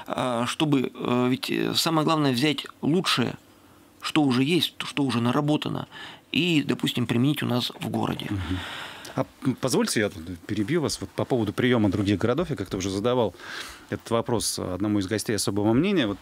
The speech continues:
Speaker 2: у нас, а, Игорь Владимирович говорит о том, что нам нужно ориентироваться на Казань и Москву. А, у Ильи Вячеславовича один из, э,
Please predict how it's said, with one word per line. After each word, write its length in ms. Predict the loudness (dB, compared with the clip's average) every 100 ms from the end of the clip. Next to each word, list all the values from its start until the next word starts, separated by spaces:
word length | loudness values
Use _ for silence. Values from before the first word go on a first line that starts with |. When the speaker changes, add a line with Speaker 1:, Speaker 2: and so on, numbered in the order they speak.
| -8
Speaker 2:
у 80 | -2
нас, 260 | 0 0 -4
а, 360 | -6 -6 -6
Игорь 420 | -4 -4 -2 -4 -4
Владимирович 580 | -4 -2 0 0 0
говорит 260 | -2 -2 0
о 40 | -2
том, 160 | -6
что 140 | -4 -2
нам 180 | 0
нужно 220 | 0 0 -2
ориентироваться 580 | -2 -2 -2 -2 -2
на 120 | -4 -4
Казань 420 | -4 -2 0 0 -2
и 60 |
Москву. 600 | -2 0 -2 -4 -4 -6 -10 -14 -12 -10 -10 -10 -12 -14 -12
А, 300 | -8 -6 -4
у 400 | -4 -2 0 0
Ильи 260 | 0 2 2
Вячеславовича 720 | 2 2 2 4 4 2 2
один 240 | 4 2 2
из, 240 | 0 0
э, 260 | -2 -2